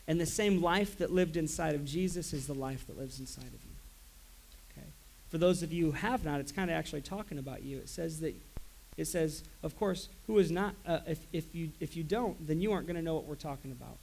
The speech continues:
And it's my hope if you don't know Jesus tonight, that you begin to know what we're talking about.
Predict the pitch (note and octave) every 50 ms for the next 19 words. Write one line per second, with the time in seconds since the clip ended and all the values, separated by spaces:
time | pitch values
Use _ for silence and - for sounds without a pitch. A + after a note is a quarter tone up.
0 | - - - E3 E3 D#3+ - G3 G3+ G3 F#3+ G#3+ G#3 G#3 - E3 - - F3+ F3+
1 | F3+ F3 E3+ E3 D#3 F3 E3+ F3 F3 F#3 F#3+ F#3+ F3+ D#3+ F3+ F#3 F3+ F#3 F3+ -
2 | - F#3 F3 E3+ F3 E3+ E3 - - - - - - E3+ D3 D3 - D#3 E3 D3
3 | D3 D#3 D3+ D#3 D#3 D3+ D3+ - D#3 D3 C#3+ C#3 C#3 C3+ C3 - - C#3 C#3+ -
4 | - D3 C#3+ C#3+ D3 D3+ D3 D3+ - A#2